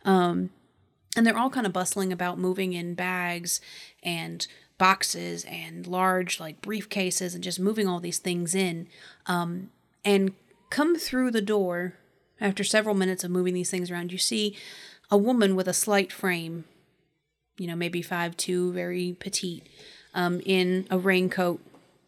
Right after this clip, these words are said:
covering her whole face, come through the door. And about that time, Mister Statham comes hobbling on his cane up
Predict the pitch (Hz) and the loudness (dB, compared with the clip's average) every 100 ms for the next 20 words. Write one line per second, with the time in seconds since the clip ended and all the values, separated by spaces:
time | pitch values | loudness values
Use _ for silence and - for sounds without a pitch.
0 | - - 190 185 180 185 190 185 185 180 | -8 2 4 4 2 -2 0 -2 -2 -2
1 | 170 - - - - 196 196 196 185 185 | 0 0 -2 -4 0 0 0 -2 -2 -2
2 | 175 160 160 190 - - - - 233 277 | -4 -6 -8 -10 -18 -20 -20 -6 2 2
3 | 269 226 - 190 180 175 175 175 - 175 | 4 0 0 -2 -2 -2 -2 -2 -2 0
4 | 175 175 175 - _ - - 185 180 180 | 0 -2 -6 -16 _ -4 2 4 2 -2
5 | 175 170 - 185 180 185 175 175 175 170 | -4 -4 -2 0 0 0 -2 -2 -4 -4
6 | 175 - 180 170 165 160 | -4 -4 -4 -4 -6 -10